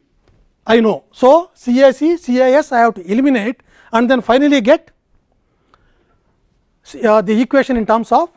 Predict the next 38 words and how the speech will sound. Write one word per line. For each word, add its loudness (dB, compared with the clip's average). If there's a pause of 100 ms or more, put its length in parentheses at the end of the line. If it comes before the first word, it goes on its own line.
(160)
C -6
A -10
G, -10 (960)
right? -2 (380)
But 0
of -8
course, 0 (420)
this -4
is 0
D 0
N 0
A 2
by 2
D -4
T, -6 (140)
but, -2
uh, -2
no, -2
this -4
is -2
extensive -6 (200)
rate -2 (360)
and -2
intrinsic 0
rate 0 (460)
I 0
have 2
to 0
have 2
later, 0 (300)
this -4
minus -2
D -2
N 0
A -2
by 0
D -6
T -4